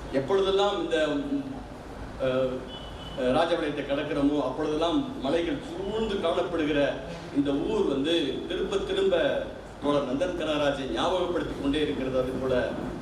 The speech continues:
அன்பு தம்பி முத்துஜெயா, புதிய வரவு, அஹ், எழுத்துல புதிய, புதிய வரவு, இருபத்தி ரெண்டு கதைகள்ல, அஹ், எல்லா கண்டென்ட்டும் வந்து வித்தியாசமான கண்டென்ட். நான் கிட்டத்தட்ட மூன்று இடங்கள்ல அதை பத்தி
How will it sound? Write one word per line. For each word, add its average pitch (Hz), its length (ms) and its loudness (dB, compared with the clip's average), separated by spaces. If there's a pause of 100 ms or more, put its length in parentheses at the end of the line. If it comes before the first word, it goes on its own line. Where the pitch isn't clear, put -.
அன்பு 294 260 2
தம்பி 127 460 0 (300)
முத்துஜெயா, 139 640 2 (560)
புதிய 202 260 2
வரவு, - 300 0 (1300)
அஹ், 120 160 0
எழுத்துல 175 500 2
புதிய, 233 240 -4
புதிய 151 280 0
வரவு, 131 340 0
இருபத்தி 160 280 2
ரெண்டு 143 140 -2
கதைகள்ல, 220 460 -2 (800)
அஹ், 135 340 0
எல்லா 240 540 2
கண்டென்ட்டும் 233 640 0
வந்து 190 200 0
வித்தியாசமான - 640 0
கண்டென்ட். 156 440 -2
நான் 143 300 0 (180)
கிட்டத்தட்ட 147 540 -2
மூன்று 220 340 2
இடங்கள்ல 185 380 2
அதை 151 220 2
பத்தி 147 220 -6